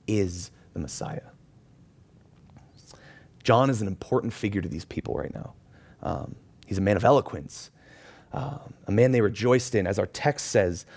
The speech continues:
a lamp and fire to them. He was, he was special to them. This man that they held in such high esteem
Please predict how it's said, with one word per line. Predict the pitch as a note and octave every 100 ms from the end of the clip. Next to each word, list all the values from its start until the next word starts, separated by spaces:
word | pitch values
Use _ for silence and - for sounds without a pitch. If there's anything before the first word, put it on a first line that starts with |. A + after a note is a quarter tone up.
| -
a | -
lamp | F#2+ G#2 C3+ C3 -
and | G2
fire | - - G#2+ C3+ A#2+ F2 - -
to | A2
them. | F#2 G2 F2
He | F#2+ C3+
was, | A#2 G2 - - -
he |
was | A2+ F#2+
special | - - C#3+ - A2
to | G#2+
them. | F2 E2+ - - - - -
This | G2
man | B2+ D3 F#3 F#3+
that | E3
they | A#2
held | A2+ C#3
in | A#2
such | - G3 G3+
high | - - F#3
esteem | F#3+ C#3+ - - F3 G#3 D3 F#2+ G2+